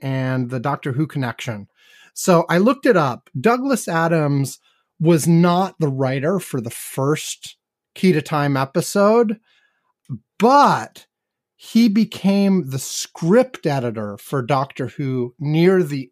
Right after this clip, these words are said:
end of the Key to Time series. So he didn't do the whole thing, but he came in at the end. And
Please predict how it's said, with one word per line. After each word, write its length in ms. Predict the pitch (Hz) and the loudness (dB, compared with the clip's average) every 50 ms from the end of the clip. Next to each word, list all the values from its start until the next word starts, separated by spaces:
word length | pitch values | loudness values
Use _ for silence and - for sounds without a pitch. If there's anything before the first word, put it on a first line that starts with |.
| _ | _
end 360 | - 156 165 165 156 143 131 117 | -4 0 0 2 0 0 -2 -4
of 180 | 113 104 113 | -6 -8 -12
the 80 | 117 117 | -14 -16
Key 240 | - - - 135 120 | -14 -12 -10 -10 -10
to 80 | 110 | -10
Time 280 | 107 - 123 120 110 107 | -8 -6 -6 -6 -6 -8
series. 300 | - - 110 95 92 - | -10 -14 -14 -14 -10 -8
So 80 | 151 | -4
he 100 | 143 156 | -2 0
didn't 220 | 190 226 254 214 226 | 0 2 2 2 2
do 120 | 247 240 | 2 2
the 100 | 220 226 | 2 2
whole 180 | - 214 214 214 | 2 2 0 0
thing, 400 | 208 - 208 190 180 185 180 156 | 0 0 2 2 2 2 2 0
but 100 | 147 135 | -2 -4
he 80 | 123 | -6
came 240 | 123 - 175 190 208 | -4 -2 0 0 2
in 100 | 220 208 | 2 2
at 140 | 202 196 - | 0 -2 -4
the 140 | 170 165 160 | -4 -4 -4
end. 360 | 143 139 139 139 139 135 131 _ _ _ _ - - - - - _ _ | -4 -4 -4 -4 -6 -6 -8 _ _ _ _ -20 -20 -20 -20 -20 _ _
And 500 | - 180 175 175 170 170 165 160 147 139 | 0 2 4 6 6 4 4 2 0 -4